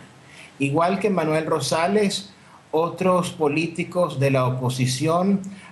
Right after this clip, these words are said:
han huido luego de cometer delitos de corrupción, de robar millones de dólares que pertenecen al Tesoro Público venezolano y tratando de defenderse y buscando impunidad,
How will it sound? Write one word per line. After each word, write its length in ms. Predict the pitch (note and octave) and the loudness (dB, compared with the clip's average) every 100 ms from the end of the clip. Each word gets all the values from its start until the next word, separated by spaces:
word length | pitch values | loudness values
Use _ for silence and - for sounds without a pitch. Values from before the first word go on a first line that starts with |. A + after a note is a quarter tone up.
| - | -4
han 300 | D3+ E3+ E3+ | -2 0 -2
huido 480 | E3 D#3 E3 G3 | 0 0 0 2
luego 320 | E3+ D#3 D3+ D#3+ | 2 2 2 2
de 140 | C#3+ | 0
cometer 500 | C3 B2+ B2+ C#3 C#3 | 2 2 2 0 -2
delitos 400 | D3 C#3+ C3 C3+ | 0 0 0 0
de 80 | C#3+ | 0
corrupción, 720 | C3 D3 C3+ - D#3+ D#3+ D#3+ - - - | 0 0 0 0 0 0 -2 -6 -14 -6
de 80 | C3 | -2
robar 540 | B2+ B2 C3+ D3 D#3 | 0 2 2 2 0
millones 440 | D#3 D3 C3 D3 D3+ | 0 0 0 0 -2
de 60 | C3+ | 0
dólares 600 | D#3 D#3+ B2+ A2+ - - - - - - - | 0 0 0 -2 -6 -12 -18 -20 -20 -20 -6
que 120 | C3+ | -4
pertenecen 960 | C3 B2+ - B2+ F3+ F3+ C3+ A#2 G#2 G2+ - - - | -2 -2 0 2 2 0 -2 -2 -2 -6 -14 -20 -10
al 280 | - B2+ B2+ | -2 0 2
Tesoro 520 | C3 - D3 D3 C#3+ | 0 0 2 2 0
Público 440 | C3+ D#3 D3+ D3+ D3+ | 0 0 0 0 0
venezolano 800 | D#3+ D#3 F#3 F#3 F3 F3+ G#3 G3+ - - | 0 0 0 2 2 0 -2 -4 -14 -8
y 320 | F3 G#3+ A#3 A#3+ | 0 2 2 2
tratando 560 | D#3 C3+ E3 E3+ E3+ D#3+ | 0 -2 0 0 0 0
de 160 | C#3 | 2
defenderse 840 | E3+ F3 E3+ D3+ D3+ C#3+ C3 D3+ D3 | 2 0 -2 0 0 0 -2 -2 -2
y 60 | |
buscando 480 | B2+ B2+ D#3 D#3 C#3+ | -2 -2 -2 -2 0
impunidad, 760 | C3+ C3 F#3+ F3+ D#3 F3+ G#3+ | 0 0 0 0 2 2 0